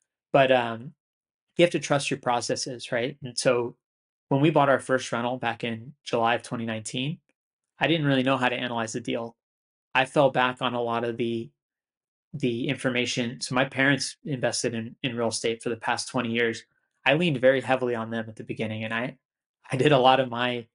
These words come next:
gut checking and, um, information finding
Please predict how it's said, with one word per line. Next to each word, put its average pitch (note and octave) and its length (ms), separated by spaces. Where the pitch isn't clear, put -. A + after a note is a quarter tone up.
gut C#3 240
checking B2+ 640
and, A#2 300
um, A2+ 380
information B2+ 560
finding A#2 460